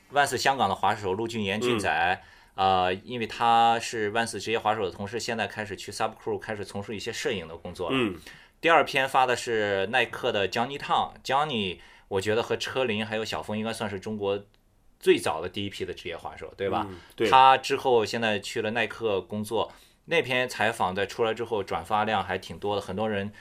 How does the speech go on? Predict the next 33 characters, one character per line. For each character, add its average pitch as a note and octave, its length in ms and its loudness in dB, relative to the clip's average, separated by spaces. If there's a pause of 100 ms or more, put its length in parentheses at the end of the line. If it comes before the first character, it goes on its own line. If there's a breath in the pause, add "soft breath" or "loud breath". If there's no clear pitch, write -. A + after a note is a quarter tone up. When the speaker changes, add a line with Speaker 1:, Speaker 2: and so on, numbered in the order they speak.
(260 loud breath)
Speaker 1:
这 A2+ 160 -4
个， F#2+ 340 0
因 A#2+ 160 -8
为 C3 60 -4
里 G#2 100 -2
面 A2+ 220 0
有 G#2+ 160 2
很 F#2+ 180 -6
多 G#2+ 100 0
干 A#2 240 0
货， G#2 200 0
比 F#2+ 100 -4
如 F#2 60 -2
说 G#2 100 -2
Johnny A2 320 -2
分 A2 180 -6
享 F2 180 -4
他 G2+ 120 -6
去 G2+ 300 -6 (400 loud breath)
耐 C#3 160 2
克 C3 140 4
工 C3 180 -4
作 C#3 120 4
以 A2 80 2
后 B2 160 2
有 A#2 80 2
哪 A2 140 0
些 A2 80 -4
心 A2+ 240 -6
得， G#2 300 0
然 G#2+ 140 2
后 A#2 160 4
Speaker 2:
嗯。 G2 140 -6